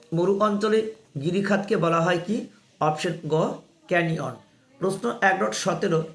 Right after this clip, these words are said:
ইউনেস্কো কর্তৃক সুন্দরবনকে ওয়ার্ল্ড হেরিটেজ সাইট এ স্বীকৃতি দেওয়া হয়েছে, উত্তর হবে উনিশশো সাতাশি।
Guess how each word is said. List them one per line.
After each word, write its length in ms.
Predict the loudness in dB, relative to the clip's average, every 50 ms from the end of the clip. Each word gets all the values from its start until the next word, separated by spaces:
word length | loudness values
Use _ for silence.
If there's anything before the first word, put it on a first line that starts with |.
| -20 _ _ _ _ -2 2
ইউনেস্কো 520 | 2 4 4 4 2 2 0 0 0 0
কর্তৃক 500 | 0 0 -2 -4 -2 -2 -4 -4 -4 -4
সুন্দরবনকে 680 | -4 -4 -4 -2 0 0 0 0 0 -2 0 0 -2 -2 0 0
ওয়ার্ল্ড 260 | 0 0 0 2 2
হেরিটেজ 420 | 2 2 2 0 0 0 0 0 0
সাইট 320 | -2 -2 0 0 0 -2 -4 -10 -20 -20 _ _ _ -2
এ 140 | 0 0 0
স্বীকৃতি 540 | 0 0 0 -2 -2 -2 -4 -2 0 0 0
দেওয়া 240 | 2 2 4 4
হয়েছে, 420 | 4 4 2 0 0 -2 -2 -2 -4 -8 -18 _ _ _ _ -4
উত্তর 320 | -4 -4 -2 0 0 2
হবে 300 | 2 4 2 2 0 0 -2 -8 -16 -20 -18 _ -4
উনিশশো 420 | 0 0 0 0 0 -2 -2 -4 -4 -6 -12 -20 _ _ -8
সাতাশি। 520 | -4 -2 -2 0 -2 -2 -4 -6 -8 -12